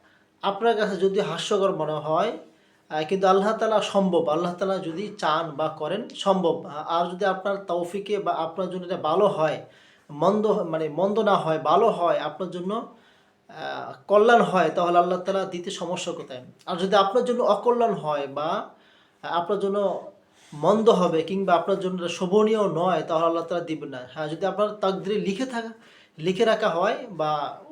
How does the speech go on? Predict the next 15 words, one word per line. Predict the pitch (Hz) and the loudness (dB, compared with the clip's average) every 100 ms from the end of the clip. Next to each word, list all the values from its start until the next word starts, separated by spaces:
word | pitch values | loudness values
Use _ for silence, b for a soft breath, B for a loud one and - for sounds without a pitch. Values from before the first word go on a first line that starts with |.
| - | -16
সম্ভাবনা | - 196 202 226 226 226 | -4 -2 0 2 4 2
থাকে, | 196 190 220 | 0 -6 -4
তাহলে | 180 175 | -2 0
আল্লাহ | 175 180 | 0 -2
তাআলা | 190 214 226 | -4 0 0
ব্যবস্থা | 160 151 - 214 | -2 -6 -8 -8
করে | 196 196 180 | -6 -4 -6
দিবেন। | 151 143 131 - _ b b b b b b | -6 -12 -14 -20 _ b b b b b b
আর | 185 240 | 6 6
যদি, | 247 254 220 254 262 233 | 4 0 -2 -2 -4 -6
আহ, | - - - 170 175 170 - | -12 -20 -10 -2 -2 -2 -4
দুনিয়াতে | 196 202 220 233 226 226 | -6 -2 2 2 4 2
ব্যবস্থা | 185 180 190 - 196 | 0 0 -2 -2 -2
নাও | 160 202 240 | 4 6 8
হয়, | 180 156 147 123 | 6 2 -2 -4